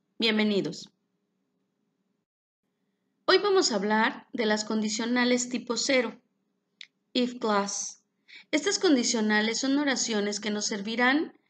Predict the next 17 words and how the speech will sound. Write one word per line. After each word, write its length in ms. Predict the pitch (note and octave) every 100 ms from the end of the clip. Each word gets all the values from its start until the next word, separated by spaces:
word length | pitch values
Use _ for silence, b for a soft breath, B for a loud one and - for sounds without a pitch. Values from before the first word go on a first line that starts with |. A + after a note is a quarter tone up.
| b b b b _
para 240 | D4+ E4 E4
expresar 840 | D#4+ - B3 A#3 A3+ A#3+ - - _
verdades 520 | - A#3 B3 D#4 E4+ -
generales 760 | A#3+ G3+ G#3 G#3+ A3+ A#3 -
o 80 | -
leyes 420 | A#3 B3+ B3+ B3+
naturales. 840 | B3 A3+ A#3+ A#3 B3+ B3+ B3 - - _ _ - _ - _ _ _ _ _ _ _ _ _ _ _ _ _ _ _ _ _ _ _ _ _ _ _ _ _ _ _ _ _ _ _
¿Cuál 240 | - C4+ C4+
es 100 | C4+
la 100 | B3+
estructura? 640 | B3 C4 - D4+ B3 - _ _ _ _ _ _ _ _ _ _ _ _ _ _ _ _ _ _ -
Para 180 | C4
iniciarlas 760 | D4+ D#4+ D#4+ F4+ F#4 F#4 B4 -
o 120 | -
para 220 | G#3+ A3
dar 220 | A#3+ C4+
una, 520 | C#4 C#4+ C#4+ C#4+ C#4+